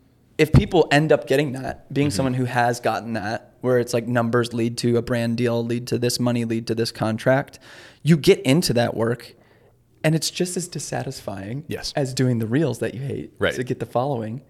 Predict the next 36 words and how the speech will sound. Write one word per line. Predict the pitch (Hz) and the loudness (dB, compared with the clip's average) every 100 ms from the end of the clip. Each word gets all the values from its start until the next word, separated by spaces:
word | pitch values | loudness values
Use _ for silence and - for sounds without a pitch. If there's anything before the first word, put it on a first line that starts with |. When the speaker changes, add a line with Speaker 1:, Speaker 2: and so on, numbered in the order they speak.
| - | -6
Speaker 2:
Yes. | - - - - 139 | -6 -6 -14 -4 -2
Speaker 1:
Because | 151 147 139 123 - | 2 4 4 2 -2
you | 123 | 0
have, | 123 117 110 - _ _ - | 2 2 0 -14 _ _ 2
most | 143 220 131 | 2 4 0
of | |
the | 113 | -2
time, | 113 107 113 | -2 -2 -4
a | 117 | -6
brand | 120 120 143 117 107 | -2 0 0 -2 -4
just | 113 - | -6 -4
being | 113 110 | -4 -2
like, | 107 - - | -6 -8 -8
"You | 113 | -4
need | 110 | -4
to | 110 | -6
make | 98 - | -10 -12
it | - | -14
this | - 113 | -10 -10
way. | 104 - _ _ | -10 -12 _ _
You | - 123 | -4 -2
need | 117 | 0
to | 110 | 0
say | 104 | -2
these | 107 110 | -2 -4
things. | - 113 120 - | -4 -4 -4 -6
You | 120 | -6
need | 110 | -6
to | 107 110 | -6 -8
X, | - | -8
Y, | 101 | -8
Z." | 110 110 143 _ _ _ | -4 -4 -6 _ _ _
Speaker 2:
Yep. | 98 - _ _ - | -14 -14 _ _ -4
Speaker 1:
And | |
you're | 110 | -2
like, | 104 | -2